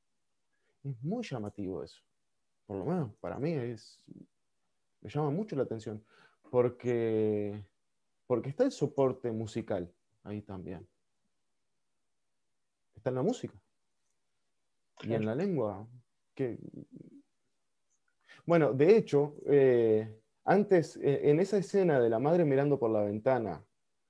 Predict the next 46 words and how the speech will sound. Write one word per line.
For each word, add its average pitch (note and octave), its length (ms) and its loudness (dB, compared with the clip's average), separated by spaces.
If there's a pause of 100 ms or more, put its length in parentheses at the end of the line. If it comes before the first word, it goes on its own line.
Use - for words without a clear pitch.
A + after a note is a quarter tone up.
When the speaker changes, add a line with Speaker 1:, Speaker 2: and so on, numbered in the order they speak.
(160)
Speaker 1:
buscando C3 420 -4
la A2 140 -2
palabra, A2 500 0 (380)
la A2+ 140 6
escena F3 320 4
no C#3+ 100 6
empieza F3 380 2
en B2+ 100 0
completo A#2+ 500 0
silencio. G#2+ 480 -2
La F2 80 -6
madre D3+ 220 2
manda B2+ 240 0
a A2 60 -2
callar A#2 240 -2
a A2+ 40 0
todo A2+ 200 2
el A2 80 0
mundo, B2+ 500 -2 (880)
y A2 140 2
él C#3 100 6
lo C#3+ 120 8
que C3+ 120 -2
trae D#3 260 6
por C3 220 2
ahí, C#3+ 420 0 (300)
eh, G#2 500 0 (360)
de A2 100 2
lo A#2 140 4
que C#3+ 80 4
uno D3 200 4
puede C#3+ 300 8
leer, A#2 560 6 (300)
de G#2 180 0
lo G#2 160 0
que B2 120 0
él B2 80 2
escribe, C#3+ 680 2 (240)
es - 140 -12
como C#3+ 200 0
que C3 120 -2
la A2+ 100 0
madre C#3+ 260 4
al B2+ 100 0
principio A#2+ 440 -6
arrancaba, A#2+ 840 -4